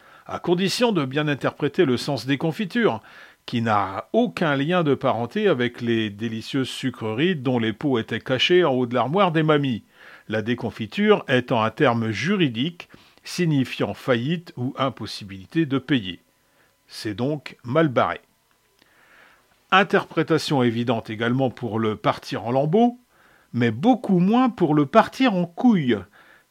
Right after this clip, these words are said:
car, a priori, les attributs masculins n'évoquent pas une perte de contrôle ni un départ à la dérive.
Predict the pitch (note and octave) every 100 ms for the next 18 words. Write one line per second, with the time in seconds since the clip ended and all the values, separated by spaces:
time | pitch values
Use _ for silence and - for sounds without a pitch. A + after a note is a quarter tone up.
0 | _ - C#3 G2 G2+ - - _ - A2+
1 | - G#2 B2+ F#3+ A#3 - A#2 A#2+ A2 B2+
2 | - C3+ A#2+ B2+ A2 A2 - C#3+ F#3+ A3
3 | F3+ C#3 A#2+ A#2+ - - F#3+ - B2+ A#2+
4 | - B2+ G#2 A2 G#2+ A2+ - F3+ G3 D3
5 | A#2 A2 B2 B2 G3 D#3+ D#3 D#3+ D#3+ D3+
6 | A2